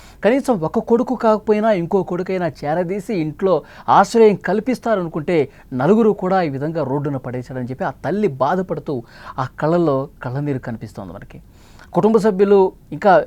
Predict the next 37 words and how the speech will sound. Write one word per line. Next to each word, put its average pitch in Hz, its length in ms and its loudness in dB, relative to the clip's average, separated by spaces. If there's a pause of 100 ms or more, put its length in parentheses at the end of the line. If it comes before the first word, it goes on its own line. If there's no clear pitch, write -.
(140)
ఇతర 220 180 0
కుటుంబ 214 280 -2
సభ్యులు 175 260 -2
ఎవరైతే 165 280 0
ఉన్నారో 165 220 -2
వాళ్ళు 202 160 2
కొద్దిగా 160 240 -4
నచ్చ 139 240 -6
చెప్పే 240 160 -2
ప్రయత్నం 202 360 -2
చేశారు. 165 280 -4 (320)
"అరే, 233 160 6
మీరు 240 160 2
కొడుకులు 220 600 0
నలుగురు 196 420 2
ఉన్నారా, 202 320 4
కనీసం 202 520 -4
ఒకళ్ళన్నా 247 420 2
పట్టించుకుంటారా 175 680 -6
తల్లిని, 139 320 -4 (260)
అట్లా 247 180 4
రోడ్డు 208 260 6
మీద 240 140 2
వదిలేస్తారు, 185 480 0
ఇది 156 100 0
పద్ధతి 170 420 0
కాదురా, 170 420 0 (420)
రేపొద్దున 226 400 4
మీరు 226 240 4
కూడా 262 240 6
వృద్ధాప్య 196 440 0
దశకు 190 300 -2
వస్తే, 220 260 4
మీరు 190 240 2
కూడా 247 220 4
ముసలివాళ్ళు 202 440 4
అయితే 185 280 4